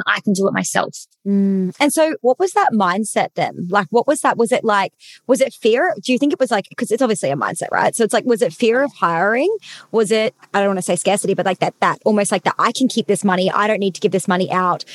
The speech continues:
Speaker 2: Was it, like, maybe an ego that was like, "No, sis, you've got this. You don't, you don't need it"? Like, because it's really interesting 'cause there are so many reasons why people don't hire. Ultimately, like, you can tell yourself, like, "Yeah, I can do it myself." But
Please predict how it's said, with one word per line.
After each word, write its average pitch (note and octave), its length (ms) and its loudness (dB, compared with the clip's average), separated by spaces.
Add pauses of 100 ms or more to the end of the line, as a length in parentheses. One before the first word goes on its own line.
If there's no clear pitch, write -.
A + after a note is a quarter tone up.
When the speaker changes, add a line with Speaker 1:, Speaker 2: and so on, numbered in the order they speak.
Speaker 2:
Was G3 140 0
it, - 60 0
like, G#3 140 0
maybe G#3 240 2
an F#3 120 -2
ego C#4 280 2
that F#3+ 100 0
was F#3+ 120 0
like, F3+ 140 -2
"No, C#4 140 2
sis, A#3 260 -2
you've C4 120 0
got - 160 0
this. - 160 -4
You A3 80 0
don't, G#3 320 0
you A#3 80 2
don't G3+ 180 0
need F#3+ 280 0
it"? - 140 -2
Like, A#3+ 180 0
because C4 200 -2
it's - 140 -2
really D#4 180 2
interesting B3+ 400 0
'cause G#3 120 -4
there A#3+ 120 2
are B3 40 -2
so A#3+ 220 -2
many C#4+ 200 0
reasons F#3+ 340 -2
why E3+ 180 0
people F3+ 240 0
don't E3+ 160 0
hire. E3 460 0 (380)
Ultimately, B3+ 520 0
like, F#3 220 -2
you G3+ 60 -6
can G#3 100 0
tell G3 160 0
yourself, F3 420 -2
like, F3+ 220 -2
"Yeah, A3 140 2
I E3+ 80 -2
can E3+ 120 -10
do F#3 100 0
it - 60 0
myself." E3+ 460 -2
But F3+ 180 0